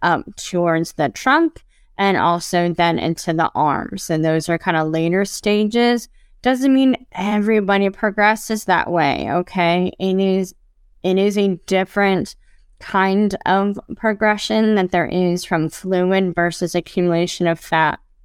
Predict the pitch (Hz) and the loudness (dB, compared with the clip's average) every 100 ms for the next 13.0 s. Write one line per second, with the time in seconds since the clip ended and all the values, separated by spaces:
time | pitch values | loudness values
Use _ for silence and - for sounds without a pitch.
0 | _ - _ _ _ _ _ 101 104 185 | _ -20 _ _ _ _ _ -2 2 2
1 | 196 - 214 202 196 190 190 190 190 180 | 0 0 -2 0 2 2 2 2 0 -2
2 | - - - - 180 180 180 175 170 - | -10 -20 -12 -6 0 2 4 2 -2 -4
3 | 185 170 190 196 196 - - - 175 202 | -6 -2 0 0 -2 -10 -4 0 2 0
4 | 202 - 254 240 - - _ _ - 196 | -2 0 0 0 -8 -20 _ _ -2 0
5 | 185 202 - - 180 185 185 185 196 196 | 2 0 -2 -2 0 0 0 0 2 2
6 | 180 185 185 185 180 185 170 175 185 196 | 2 0 2 0 0 0 2 2 2 2
7 | 190 - 185 180 175 - 170 170 175 - | 2 0 0 0 -2 -2 0 0 -2 0
8 | 170 165 160 165 175 - - 165 170 233 | -2 0 0 0 -2 -4 -6 0 2 2
9 | 269 _ _ _ _ _ - 208 185 208 | 0 _ _ _ _ _ 0 0 0 -2
10 | 196 185 185 - 165 165 165 165 - 147 | 0 0 0 -2 0 0 2 0 -2 -4
11 | 131 - - - - - 202 196 214 220 | -4 -4 -10 -18 -12 -2 0 2 0 0
12 | 226 240 277 269 247 240 247 254 247 | 2 2 2 0 0 0 -2 0 0